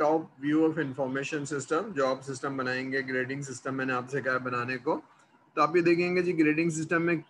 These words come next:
what are the boundaries, कौन कौन data enter करेगा और कौन कौन data receive करेगा। तो ये आपने diagram बनाई सबसे पहले, ठीक है, यानी circle बना दिया, ये बना दिया। तो draw a context diagram,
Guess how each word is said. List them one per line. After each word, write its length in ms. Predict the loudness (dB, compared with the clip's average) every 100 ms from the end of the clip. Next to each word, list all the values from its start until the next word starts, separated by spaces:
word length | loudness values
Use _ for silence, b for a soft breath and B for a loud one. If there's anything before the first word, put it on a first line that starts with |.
| _ _ _ 2
what 180 | 4
are 100 | 6 4
the 100 | 4
boundaries, 500 | 2 2 2 0 -2
कौन 320 | 0 2 2
कौन 260 | 2 2 6
data 280 | 4 6 2
enter 320 | 2 2 0
करेगा 360 | 2 2 2
और 100 | 0
कौन 260 | -2 -4 0
कौन 180 | 0 2
data 220 | 2 2
receive 360 | 0 -2 -6 -2
करेगा। 340 | -2 -2 -4
तो 140 | -4 2
ये 60 |
आपने 280 | 4 4 2
diagram 460 | 2 2 2 0 2
बनाई 220 | 0 0
सबसे 220 | -2 -2
पहले, 300 | 2 2 0 -4 _ _ _ _ _ _ _ _ _ _
ठीक 120 | 0
है, 120 | 2 2
यानी 380 | 2 0 -2
circle 360 | 0 -2 2 2
बना 200 | 4 4
दिया, 220 | 6 6
ये 180 | 6 2
बना 220 | 0 -4
दिया। 160 | -6 -6
तो 120 | -4
draw 220 | 2 4
a 80 | 4 4
context 420 | 0 2 0 2
diagram, 400 | 2 2 2 -2